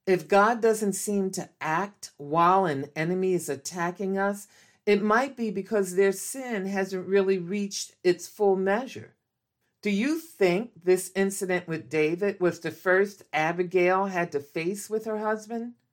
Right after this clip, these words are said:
<laughs> I don't think so. Not only did she acknowledge him as a fool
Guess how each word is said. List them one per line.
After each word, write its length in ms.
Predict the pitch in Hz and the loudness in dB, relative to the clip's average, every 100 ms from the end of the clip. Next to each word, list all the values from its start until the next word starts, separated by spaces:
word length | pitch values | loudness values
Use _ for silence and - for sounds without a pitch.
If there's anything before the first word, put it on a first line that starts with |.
| _ | _
<laughs> 340 | _ - 202 - | _ -16 -6 0
I 200 | 190 208 | 2 2
don't 300 | 208 208 - | 0 -6 -8
think 240 | 262 277 | -10 -10
so. 480 | - 175 147 139 160 _ _ _ _ - | -6 -2 0 -2 -8 _ _ _ _ 0
Not 260 | 202 240 | 4 4
only 300 | 262 262 247 | 2 -2 -4
did 260 | 202 214 175 | -2 -2 -2
she 360 | - 269 302 | -6 -4 -2
acknowledge 640 | 302 202 185 160 147 143 180 | -2 0 2 4 2 -2 -6
him 140 | 151 | -4
as 200 | 147 143 | -4 -6
a 80 | 139 | -10
fool 540 | - 147 127 123 147 | -8 -4 -2 -2 -6